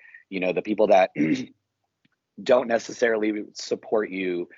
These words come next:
whether it's family, it's friends, and so on and so forth. Sometimes you need that, that breath of fresh air, that distance away from them to really find your,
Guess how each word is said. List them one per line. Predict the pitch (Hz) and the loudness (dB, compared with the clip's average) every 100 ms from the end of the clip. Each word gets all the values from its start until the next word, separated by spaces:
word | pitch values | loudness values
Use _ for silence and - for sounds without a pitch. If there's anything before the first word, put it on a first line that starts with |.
| _ | _
whether | - 95 95 | -6 -2 -2
it's | - | -4
family, | - 95 98 92 90 | -4 -2 -2 -2 -2
it's | - | -2
friends, | 95 90 90 | -2 -2 -4
and | 95 | -6
so | 95 | -6
on | |
and | 87 | -6
so | 95 | -6
forth. | 95 90 | -2 -2
Sometimes | - 139 143 143 120 | 0 0 2 2 2
you | 113 | 2
need | 107 117 107 | 2 2 4
that, | 98 - - - - | 2 2 -10 -12 2
that | 101 82 | 2 2
breath | 107 98 110 | 0 -2 -2
of | |
fresh | - 101 - | -4 -4 -2
air, | 90 | -4
that | 87 - - | -4 -6 -6
distance | 98 - 95 - | -6 -6 -10 -6
away | 82 85 90 | -4 -4 -4
from | - 82 | -4 -4
them | 82 85 80 78 - - - - | -2 -2 -2 -8 -12 -20 -18 -4
to | 107 | -2
really | 90 95 98 92 | 0 2 4 4
find | 98 87 87 | 2 0 -2
your, | 78 87 85 85 85 | -4 -2 0 0 -2